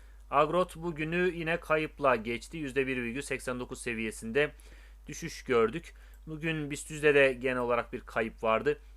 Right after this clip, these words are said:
Yüzde bir virgül yetmiş üçte bist yüz düştü. Dolayısıyla Agrot'taki kaybın bugün bist yüze paralel olduğunu söylemek yanlış olmaz.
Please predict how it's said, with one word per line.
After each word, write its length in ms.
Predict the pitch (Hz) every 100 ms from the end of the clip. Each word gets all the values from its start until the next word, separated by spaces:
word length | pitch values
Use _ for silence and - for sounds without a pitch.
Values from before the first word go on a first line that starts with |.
| -
Yüzde 300 | 131 123 127
bir 120 | 131 123
virgül 300 | 120 117 117
yetmiş 420 | 127 - 131 135
üçte 360 | - - 143
bist 220 | 135 - 147
yüz 260 | 135 110
düştü. 380 | 101 - - 170 - - - -
Dolayısıyla 600 | 143 143 139 - 147 139
Agrot'taki 560 | 139 135 131 - 127 135
kaybın 420 | - 131 123 135
bugün 280 | 123 127 123
bist 160 | 127 131
yüze 160 | 123
paralel 500 | 127 127 127 127 123 120
olduğunu 360 | 113 110 127
söylemek 460 | - 120 113 127 -
yanlış 280 | 117 123 127
olmaz. 400 | 117 113 107